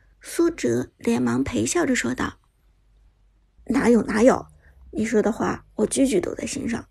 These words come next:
但就是因为你说的话我全都记在心上，所以才不知道你现在具体指的是哪一句。”听了这话，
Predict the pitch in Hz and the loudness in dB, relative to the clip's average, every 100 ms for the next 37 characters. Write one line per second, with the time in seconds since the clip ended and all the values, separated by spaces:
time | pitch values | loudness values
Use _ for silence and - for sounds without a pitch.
0 | _ _ _ - 311 320 339 285 262 269 | _ _ _ -2 0 4 4 4 2 2
1 | 202 240 233 247 233 - - 214 - 269 | 0 -2 -2 -2 -2 -2 -2 -2 0 -2
2 | 330 254 - - - 233 226 - _ _ | 0 0 -2 -6 -6 -6 -8 -12 _ _
3 | _ - 226 202 262 - 214 208 196 - | _ 0 2 2 -2 -4 0 2 2 -2
4 | - - 220 240 233 226 226 226 208 - | -8 -4 -2 0 0 0 0 2 2 0
5 | - 214 240 - - - 240 - _ _ | -2 -2 -2 -4 -6 0 0 -2 _ _
6 | _ _ _ _ _ _ _ _ _ _ | _ _ _ _ _ _ _ _ _ _
7 | _ _ _ _ _ _ _ - 294 247 | _ _ _ _ _ _ _ -2 0 2
8 | 233 220 240 208 - | 2 -2 -2 -4 -6